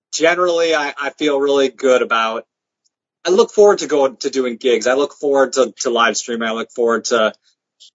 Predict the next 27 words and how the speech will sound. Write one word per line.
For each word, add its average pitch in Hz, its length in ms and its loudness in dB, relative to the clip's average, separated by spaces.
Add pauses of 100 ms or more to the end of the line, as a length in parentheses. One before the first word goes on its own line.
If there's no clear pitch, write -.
(320)
having 139 300 0
fun 143 220 0
with 120 120 -4
people 127 220 -4
on 120 120 0
social 120 300 -4
media. 113 580 -2 (840)
Um, 117 480 -4 (1200)
that's 135 180 4
something 135 260 2
I'm 123 60 0
really 120 180 2
grateful 113 560 -6 (100)
to 123 120 -4
be 117 120 0
able 110 160 -2
to 107 60 -4
do. 107 360 0 (760)
And 113 280 -6
I 117 40 -2
wanna 127 200 0
tell 135 200 -2
myself 120 480 -2 (200)
ten 135 200 0
years 131 220 0
from 120 120 -6
now 110 420 -2